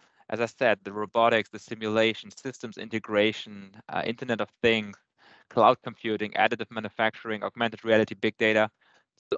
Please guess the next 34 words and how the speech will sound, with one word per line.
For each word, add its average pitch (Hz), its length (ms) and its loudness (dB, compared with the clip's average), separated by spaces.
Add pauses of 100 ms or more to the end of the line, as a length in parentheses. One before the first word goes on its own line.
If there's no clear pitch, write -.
all 151 220 8
of 131 120 2
this 120 260 2
makes 113 320 0
up 107 160 -2
Industry 107 300 -8
four 104 180 -4
point 104 200 -8
zero. 101 260 -2 (380)
If - 140 -4
you 143 80 6
ask 151 240 6
me, 147 220 -4 (480)
is 147 140 2
this - 300 -2
really 123 280 4
a - 80 0
sharp 123 420 2
definition, 123 640 -6
and 107 140 -2
is 113 140 -4
that, 110 440 4 (720)
is 123 80 -10
that 120 140 2
really 113 180 -2
scientifically 117 680 0
proven? 120 600 -6 (600)
Hard 127 340 4
to 117 60 -8
say. 101 300 2
I 113 120 4
think 135 240 -6
that 120 200 4 (260)
that 110 180 4